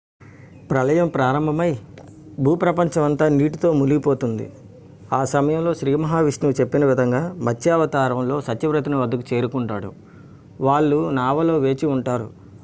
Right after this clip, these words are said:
ఆ నావని ఒక తాడు సహాయంతో మత్స్యావతారంలో ఉన్న శ్రీ మహావిష్ణువు చేప పై ఉండే కొమ్ము వంటి భాగానికి తాడుని కట్టి, ఆ నావని ప్రవాహానికి ఎదురుదుతూ తీసుకుని వెళ్ళి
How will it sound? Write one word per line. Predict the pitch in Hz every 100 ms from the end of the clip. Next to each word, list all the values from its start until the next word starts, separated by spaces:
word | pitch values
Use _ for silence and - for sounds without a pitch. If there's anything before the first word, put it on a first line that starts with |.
| - -
ఆ | 131 139
నావని | 127 135 160 135 139 -
ఒక | 123 160
తాడు | - 131 165
సహాయంతో | 151 139 143 131 123 143 139 - - - 117
మత్స్యావతారంలో | 117 170 160 160 151 147 151 147 143 127
ఉన్న | 123 117 147 - - - -
శ్రీ | 135
మహావిష్ణువు | 156 160 156 131 - 120 113 147 - - - -
చేప | 127 160
పై | 151 139 147
ఉండే | 156 151 143
కొమ్ము | 143 139 170
వంటి | 156 139
భాగానికి | 120 117 139 139 135 180 123 -
తాడుని | 120 127 151
కట్టి, | 139 113 - 160 196 - - - - - 123
ఆ | 139
నావని | 127 123 156 160 147 196 - - -
ప్రవాహానికి | 135 127 165 170 165 156 143
ఎదురుదుతూ | 123 151 151 135 147 180
తీసుకుని | 180 135 - 170 156
వెళ్ళి | 143 139 170 123